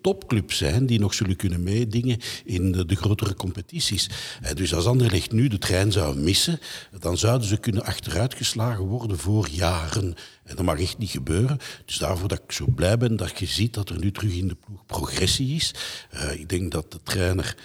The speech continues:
eh, schitterend werk levert, eh, Vincent Kompany. Die trouwens ook een boegbeeld is en die de aansluiting heeft met, eh, met de,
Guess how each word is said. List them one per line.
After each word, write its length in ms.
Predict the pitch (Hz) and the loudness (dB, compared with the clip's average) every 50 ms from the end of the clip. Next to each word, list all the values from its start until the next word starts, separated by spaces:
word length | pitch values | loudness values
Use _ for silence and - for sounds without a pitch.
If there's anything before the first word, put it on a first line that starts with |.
| - - - - | -18 -20 -18 -14
eh, 160 | - 85 78 73 | -6 -4 -2 0
schitterend 460 | 71 - - 143 - - 87 80 - | 0 0 0 0 0 0 -2 -2 -2
werk 260 | 82 80 80 - - | -2 -2 -2 -2 -2
levert, 380 | 127 131 135 131 143 135 - - - | -2 -2 -2 -2 -4 -8 -6 -4 -2
eh, 60 | 147 143 139 | -2 -2 -2
Vincent 340 | 131 143 139 - - 135 131 | -2 -2 -2 -2 -2 -4 -4
Kompany. 480 | - - 143 131 - 143 143 156 127 - - _ _ - - | -4 -6 -4 -2 0 0 0 0 -2 -6 -12 _ _ -14 -4
Die 140 | - 82 82 | -2 -2 0
trouwens 460 | - - - - - - - - - | 0 0 0 0 0 -2 -2 -4 -4
ook 180 | 78 - - - | -6 -6 -6 -6
een 120 | 69 71 82 | -6 0 4
boegbeeld 500 | 104 104 104 110 101 110 113 107 95 101 | 4 4 4 4 2 2 2 2 2 2
is 140 | 101 87 | 2 2
en 140 | 90 78 80 | 0 -2 -4
die 140 | 80 87 82 | -6 -10 -10
de 120 | - - | -8 -6
aansluiting 640 | - - 98 101 - - 95 98 95 90 - 104 92 | -4 -2 -2 -2 -2 -2 -2 -4 -4 -4 -4 -4 -2
heeft 280 | 82 95 98 - - 92 | -2 -2 -2 -2 -4 -4
met, 240 | 90 82 - - - | -6 -6 -6 -10 -12
eh, 60 | 85 85 87 85 | -12 -10 -10 -10
met 200 | 82 80 - - | -12 -12 -12 -14
de, 120 | 90 85 | -16 -16